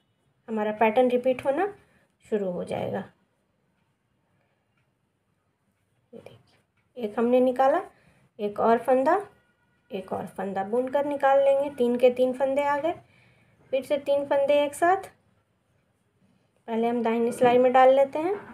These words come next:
ताकि हमें बुनने में आसानी हो। एक फंदा, एक फंदा लपेट कर बनाएंगे और एक बार और बुन लेंगे।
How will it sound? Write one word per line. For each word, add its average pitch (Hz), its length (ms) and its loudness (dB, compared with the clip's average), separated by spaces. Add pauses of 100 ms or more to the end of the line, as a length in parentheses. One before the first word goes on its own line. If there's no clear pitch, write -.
(320)
ताकि 208 220 -6
हमें 226 220 2
बुनने 226 260 2
में 247 160 2
आसानी 254 400 0
हो। 381 220 -2 (1800)
एक 214 200 -6
फंदा, 285 380 0 (720)
एक 233 120 -12
फंदा 240 360 -2 (640)
लपेट 247 380 2
कर 294 160 4
बनाएंगे 294 500 0
और 233 340 -4
एक 202 200 -4
बार 196 180 2
और - 140 -6
बुन 196 220 -10
लेंगे। 180 320 -12